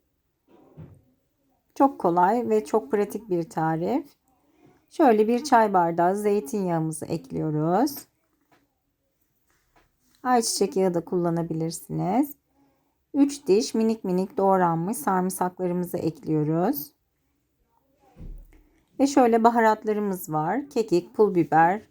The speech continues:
kırmızı toz biber, karabiber, köri ve tuz. Baharatlarımızı da güzelce ekliyoruz. Ve bir yemek kaşığı salçamızı ekleyip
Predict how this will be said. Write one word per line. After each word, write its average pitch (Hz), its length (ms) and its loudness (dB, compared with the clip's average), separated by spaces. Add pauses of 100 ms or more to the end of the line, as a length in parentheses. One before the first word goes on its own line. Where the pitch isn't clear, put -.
(420)
kırmızı 208 380 -2
toz 202 280 0
biber, 170 260 2
karabiber, 190 680 0
köri 180 380 0
ve 214 220 0
tuz. 180 600 -2 (560)
Baharatlarımızı 202 760 2
da 175 60 -2
güzelce 180 560 -4
ekliyoruz. 208 1000 -2 (1040)
Ve 233 180 2
bir 285 140 6
yemek 180 440 0
kaşığı 175 640 -4
salçamızı 185 840 -2 (120)
ekleyip 190 720 -4